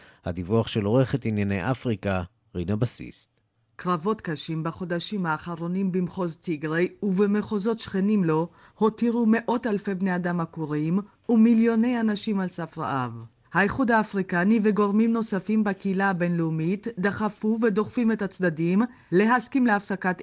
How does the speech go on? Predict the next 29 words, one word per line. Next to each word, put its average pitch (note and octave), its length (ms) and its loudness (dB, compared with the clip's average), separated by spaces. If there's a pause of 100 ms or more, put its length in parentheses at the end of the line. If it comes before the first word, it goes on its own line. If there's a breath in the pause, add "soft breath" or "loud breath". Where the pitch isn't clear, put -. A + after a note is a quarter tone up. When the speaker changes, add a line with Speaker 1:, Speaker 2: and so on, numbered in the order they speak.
Speaker 2:
אש E3+ 400 -2 (180)
כדי F#3+ 220 2
לאפשר A#3 420 2
לסיוע B3 500 0
ההומניטרי E3 680 0
להגיע G3+ 420 2
לנזקקים. D#3+ 840 -2 (260)
הם G#3 160 4
גם G3 180 4
מקווים G3+ 440 2
כי G#3 120 0
הפסקת F3+ 500 -2
אש A#3 320 -2 (200 soft breath)
תאפשר G#3+ 460 0 (140)
התחלה A#3 560 2
של B3 160 -2
שיחות G3+ 460 -4
בין A#3+ 200 2
הצדדים D#3 600 0 (340 soft breath)
למציאת A3+ 680 2
פתרון G#3 480 0
פוליטי F#3+ 500 2
והפסקת G#3+ 600 -2
הלחימה. E3+ 560 -2 (360)
כעת F3+ 260 0
נראה G3 520 0
כי A3+ 140 4
המורדים G#3+ 460 4
מטיגריי E3+ 640 0